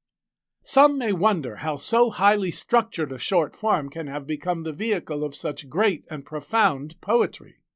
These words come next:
Don't the rules of sonnet structure limit the inventiveness of the poet?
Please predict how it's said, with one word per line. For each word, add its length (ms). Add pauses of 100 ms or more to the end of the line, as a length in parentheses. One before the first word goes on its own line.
(1040)
Don't 260
the 120
rules 380
of 120
sonnet 420
structure 520
limit 500
the 120
inventiveness 840
of 100
the 100
poet? 460